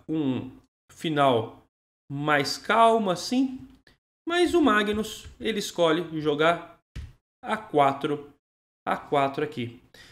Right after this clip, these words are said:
Mas o Ian tava muito preparado contra isso e acertou a sequência, que é tomar essa dama e imediatamente se livrar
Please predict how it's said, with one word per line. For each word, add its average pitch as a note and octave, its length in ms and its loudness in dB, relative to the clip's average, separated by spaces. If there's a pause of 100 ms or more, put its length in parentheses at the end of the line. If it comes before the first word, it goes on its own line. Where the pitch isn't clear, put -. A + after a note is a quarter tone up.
(160)
Mas F#3 300 0
o G3+ 80 0
Ian F3+ 240 2
tava F#3 300 0
muito F3 260 -4
preparado F3+ 500 2
contra F#3 320 -4
isso - 360 -4
e E3 80 -4
acertou F3+ 480 -2
a - 20 0
sequência, E3 560 -6
que D3+ 100 -8
é C#3 40 -2
tomar C3+ 400 -2
essa F#3 240 -4
dama D#3+ 340 -2
e G3 40 -6
imediatamente G3 880 -2
se - 160 -6
livrar E3+ 600 0